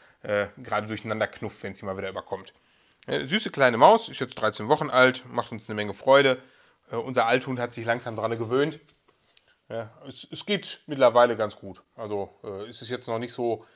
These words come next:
dass die Alte total begeistert von ihr wäre, aber es wird besser. Ich sag mal, gebt der kleinen Maus hier mal noch ein paar Tage, dann hat sie das Herz von der Alten auch erobert. Unsers hat sie jedenfalls schon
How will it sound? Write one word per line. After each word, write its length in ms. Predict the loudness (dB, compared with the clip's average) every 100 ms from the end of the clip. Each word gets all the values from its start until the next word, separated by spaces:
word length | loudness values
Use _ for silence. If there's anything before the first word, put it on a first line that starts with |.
| _ _
dass 200 | -12 -10
die 120 | -10
Alte 280 | -8 -8 -10
total 320 | -12 -6 -6
begeistert 400 | 2 2 2 -4
von 160 | -8 -10
ihr 160 | -6
wäre, 240 | 0 0 0 -6 _ _ _ _ _
aber 420 | -6 -4 -4 -8 _ _ _ _ _ _
es 180 | -10 -8
wird 140 | -10
besser. 340 | -10 -10 -12 -14 _ _ _ _ _
Ich 180 | -10 -2
sag 180 | -2 2
mal, 240 | 2 2 -2 _ _ -14
gebt 280 | -6 -4
der 100 | -2
kleinen 300 | -2 -2 0
Maus 220 | -2 -4 -4
hier 120 | -4
mal 120 | -4
noch 180 | -4 -8
ein 40 |
paar 160 | -6 -6
Tage, 300 | -2 -2 -4
dann 140 | -8
hat 100 | -10
sie 80 | -10
das 240 | -10 -8
Herz 180 | -10 -10
von 160 | -12 -14
der 160 | -12
Alten 220 | -12 -14 -16
auch 160 | -14
erobert. 480 | -12 -12 -10 -12 -12 _ _
Unsers 440 | -6 2 2 2 -8 _
hat 180 | -6 -6
sie 100 | -8
jedenfalls 440 | -10 -8 -8 -8
schon 280 | -6 -8